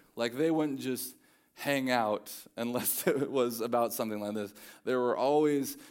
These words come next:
constant at each other's throats and fighting and battling. Imagine it's like, I know it's, it's rough, but I gotta make one sport reference. It's like the Huskies and Cougars coming together. We're not gonna go there, though. <laughs>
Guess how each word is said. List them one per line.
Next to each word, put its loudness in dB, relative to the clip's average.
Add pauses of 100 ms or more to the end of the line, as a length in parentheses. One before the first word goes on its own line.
constant 0
at 2
each -2
other's -2
throats 2
and -6
fighting 0
and -2
battling. -2 (600)
Imagine 0
it's -4
like, 0 (760)
I -12
know 2
it's, -8
it's -12
rough, 0
but -2
I 2
gotta 0
make -4
one -4
sport -6
reference. -4
It's -10
like -2
the -4
Huskies -4
and -4
Cougars -2
coming -4
together. -2 (1700)
We're -8
not -4
gonna -4
go -2
there, -2
though. -2 (300)
<laughs> 0